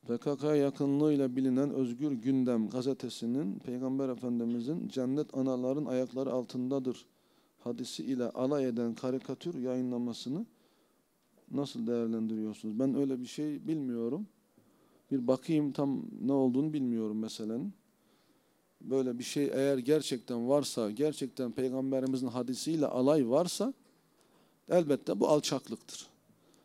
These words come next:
Ama böyle midir, değil midir?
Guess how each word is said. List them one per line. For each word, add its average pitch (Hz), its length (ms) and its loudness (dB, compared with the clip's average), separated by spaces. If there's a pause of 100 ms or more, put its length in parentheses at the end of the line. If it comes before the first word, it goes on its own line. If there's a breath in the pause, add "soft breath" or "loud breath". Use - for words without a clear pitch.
(200 soft breath)
Ama 135 420 2
böyle 127 300 6
midir, 208 460 0 (220)
değil 156 380 8
midir? 120 500 0